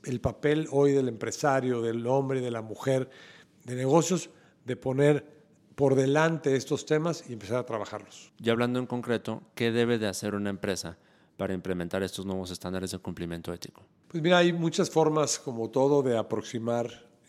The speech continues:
Speaker 1: y, y, y ver el, el problema o el tema. Eh, a mí me gusta verlo más como un tema, más que un as-, una, como un asunto, más que un problema. Eh, una aproximación claramente es, eh,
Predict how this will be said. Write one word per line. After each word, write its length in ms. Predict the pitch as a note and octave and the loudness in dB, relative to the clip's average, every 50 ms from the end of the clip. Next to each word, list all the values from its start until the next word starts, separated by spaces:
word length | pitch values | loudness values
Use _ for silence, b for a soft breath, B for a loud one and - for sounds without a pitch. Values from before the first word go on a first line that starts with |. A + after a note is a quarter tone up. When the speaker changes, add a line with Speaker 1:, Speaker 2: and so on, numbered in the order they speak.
| - B2+ | -14 -10
Speaker 1:
y, 640 | B2 A#2+ A2+ A2 A2 A2 A#2 A#2 A2+ A2 A2 A2 A2+ | -8 -6 -4 -4 -4 -6 -8 -10 -10 -10 -12 -12 -12
y, 80 | A2 G#2+ | -12 -8
y 40 | G#2+ | -4
ver 200 | A2+ A#2 A2+ A2+ | -2 -2 0 0
el, 220 | A2 G#2+ G#2+ A2 | -2 -2 -4 -6
el 220 | G#2+ G#2+ G#2+ G#2 | -8 -10 -10 -10
problema 580 | G2+ - B2 A#2+ A#2+ C3+ C3+ C3 C3+ C3+ D3 C#3+ | -10 -8 -6 -2 0 2 2 2 2 0 -2 -2
o 80 | A#2+ A2+ | -2 -2
el 120 | G#2 G2+ | -4 0
tema. 380 | - D3 C#3+ C#3 B2 B2+ D#3+ - - B B B B B B B B B B B B B _ - | 2 2 2 2 2 -2 -4 -6 -12 B B B B B B B B B B B B B _ -16
Eh, 220 | C3+ C3 B2 A#2+ | -14 -12 -10 -10
a 60 | A#2 | -10
mí 40 | A#2+ | -10
me 60 | A#2+ | -8
gusta 240 | A#2 G#2+ - - B2 | -10 -8 -4 -2 0
verlo 480 | A2+ A#2+ A2+ A#2 A#2 A#2 A2 G#2+ A2 - | 0 0 0 2 0 0 0 -2 -4 -6
más 320 | A2+ A#2+ B2 A2+ - - | -4 -4 -4 -4 -4 -8
como 380 | - - C3+ B2 A#2+ A#2+ A#2 A#2 | -12 -12 -12 -10 -8 -8 -8 -8
un 260 | A#2 A#2 A#2 A2+ G#2+ - _ _ | -10 -12 -14 -16 -18 -20 _ _
tema, 220 | - C#3+ C#3 C3+ B2+ | -6 -4 -2 0 0
más 260 | B2 A#2+ A2+ - - | 0 -2 -4 -6 -10
que 100 | - - | -12 -12
un 140 | A#2+ A#2 A2 | -10 -10 -10
as-, 120 | G2+ - | -12 -12
una, 240 | - A#2+ A#2 B2 A#2+ | -10 -10 -8 -8 -8
como 160 | - A#2 A#2+ | -6 -6 -4
un 60 | B2 | -4
asunto, 400 | B2 G#2+ - - F3 F#3 E3+ D#3+ | -4 -2 0 2 2 2 2 0
más 200 | B2+ B2 A#2+ - | -2 -2 -4 -4
que 80 | - - | -6 -10
un 60 | A#2 | -8
problema. 500 | A2 A#2 B2 B2 B2 B2+ B2+ B2+ D3+ E3 B B B B B B B B B B B B B _ - | -6 -4 -2 0 0 0 -2 -4 -6 -10 B B B B B B B B B B B B B _ -4
Eh, 260 | D3 C3+ C3+ C3+ D3+ | -2 0 0 0 0
una 220 | D#3+ D3 D3+ D#3 | 0 2 4 4
aproximación 760 | D3+ C#3 C3+ A#2+ - - C3 B2+ A#2+ G#2+ - D3 C#3+ C#3+ C3+ | 4 4 2 0 0 -2 -2 -2 -2 0 2 4 4 4 2
claramente 920 | B2+ - - D3 C#3 C3+ C#3 C#3+ D3 C3+ C3+ C3+ C3+ C3 C3+ C3+ B2 C3 | -2 2 6 6 8 8 8 6 4 2 0 0 0 2 0 2 2 2
es, 200 | C3+ B2+ - - - _ _ _ - - | 0 -2 -4 -8 -10 _ _ _ -12 -6
eh, 380 | - C3+ B2+ A#2+ A#2+ A#2 A2+ - | -4 -2 -2 -2 -4 -6 -8 -12